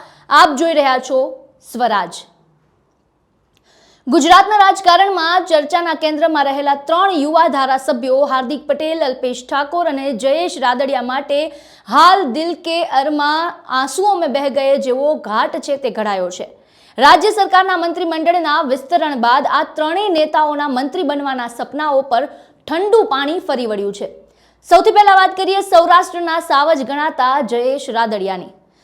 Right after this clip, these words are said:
જેના માટે ગૃહમંત્રી બનશે ત્યાં સુધીની વાતો થઈ, પરંતુ કેટકેટલીય ચર્ચાઓ બાદ તેમને મોટો ઝટકો લાગ્યો. ઝટકો લાગવાનું મૂળ કારણ સહકાર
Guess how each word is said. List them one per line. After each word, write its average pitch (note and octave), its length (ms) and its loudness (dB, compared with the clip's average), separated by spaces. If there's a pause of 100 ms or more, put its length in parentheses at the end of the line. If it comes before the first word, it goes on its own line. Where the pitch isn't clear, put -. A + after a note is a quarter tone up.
(140)
જેના D#4 260 4
માટે F4 300 0 (180)
ગૃહમંત્રી F#4 680 0
બનશે F4+ 440 0
ત્યાં E4+ 380 -2
સુધીની F4+ 380 -2
વાતો D#4+ 320 2
થઈ, G#3+ 200 -6 (500)
પરંતુ E4 360 0 (220)
કેટકેટલીય C4+ 760 -2
ચર્ચાઓ A3+ 540 -4
બાદ A#3 320 -2 (400)
તેમને D4 380 0
મોટો B3 340 -4
ઝટકો G#3 380 -6
લાગ્યો. F#3 320 -6 (480)
ઝટકો B3+ 340 -2
લાગવાનું F4 460 2
મૂળ F4+ 260 0
કારણ D4+ 360 0 (340)
સહકાર E4+ 540 4